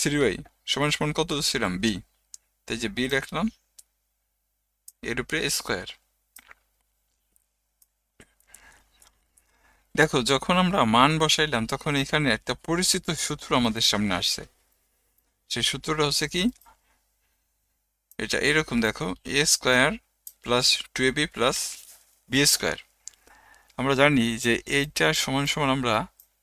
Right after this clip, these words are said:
এ প্লাস বি হোল স্কয়ারের সূত্র বসাতে পারি। এই যে এ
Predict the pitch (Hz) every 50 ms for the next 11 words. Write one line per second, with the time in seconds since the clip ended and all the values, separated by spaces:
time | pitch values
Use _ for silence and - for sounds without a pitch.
0 | _ _ _ _ _ _ _ _ _ _ _ _ _ _ _ _ _ _ _ _
1 | _ _ _ - - _ _ _ _ _ - - 98 127 139 - - 135 131 127
2 | 123 123 143 - 131 156 180 208 226 _ _ _ _ _ - - _ _ _ _
3 | _ _ _ _ _ _ _ _ _ _ _ _ _ _ _ _ _ _ _ _
4 | _ _ _ _ - - _ _ _ _ _ _ _ _ _ _ _ _ _ _
5 | - 113 123 143 - - - - 123 120 120 120 - - 123 117 - 135 127 127
6 | 120 - - - - - - - - - 127 - _ _ - - _ _ _ _
7 | _ _ _ _ _ _ _ _ _ _ _ - - _ _ _ _ _ _ _
8 | _ _ _ _ _ _ _ _ _ _ _ _ _ _ _ _ _ - 113 113
9 | 110 110 117